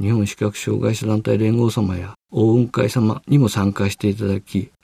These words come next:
アイディアやアドバイスをいただいてますし、小学館の大賀所長も創刊以来休みなく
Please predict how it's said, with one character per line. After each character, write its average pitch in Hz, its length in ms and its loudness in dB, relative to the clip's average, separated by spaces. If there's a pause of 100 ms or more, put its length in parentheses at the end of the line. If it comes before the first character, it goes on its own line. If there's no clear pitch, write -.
ア 110 160 0
イ 110 80 4
デ 117 120 2
ィ 104 100 4
ア 95 60 -2
や 104 280 -8
ア 110 140 -2
ド 110 80 0
バ 92 180 -4
イ 87 60 -12
ス - 180 -4
を 131 200 0
い - 80 -12
た 98 100 -2
だ 95 120 -4
い 95 100 -6
て - 140 -12
ま 95 140 -8
す - 60 -16
し、 - 280 -16 (320)
小 123 220 0
学 - 160 0
館 104 180 -2
の 101 120 2
大 127 80 2
賀 107 100 0
所 104 100 -6
長 101 180 -2
も 113 240 -4
創 127 240 -2
刊 120 200 0
以 117 40 0
来 98 160 -2
休 98 240 -2
み 127 100 6
な 131 100 4
く - 220 -12